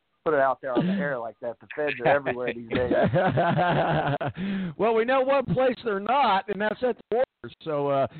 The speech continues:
Speaker 2: uh, we'll save that for another conversation another time, but neither here nor there. <laughs> Well, Terry, we appreciate you jumping on with us. Uh, Rick and I are gonna talk a little bit more college football, uh, before he goes to the beauty shop as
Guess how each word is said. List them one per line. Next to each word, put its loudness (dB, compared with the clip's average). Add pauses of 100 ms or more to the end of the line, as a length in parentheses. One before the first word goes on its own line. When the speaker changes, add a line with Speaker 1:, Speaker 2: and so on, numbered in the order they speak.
(260)
Speaker 2:
uh, -2
we'll -4
save 0
that 0
for -6
another -4
conversation -6
another -6
time, -6
but -10
neither -10
here -6
nor -10
there. -10 (340)
<laughs> -4
Well, 0
Terry, 0
we 2
appreciate 0
you -10
jumping -2
on 0
with -2
us. -4
Uh, 0
Rick -2
and -4
I -2
are 0
gonna -2
talk -2
a -10
little -6
bit 0
more -6
college -2
football, -2 (320)
uh, 4
before -8
he 0
goes -2
to -12
the -8
beauty -8
shop -6
as 2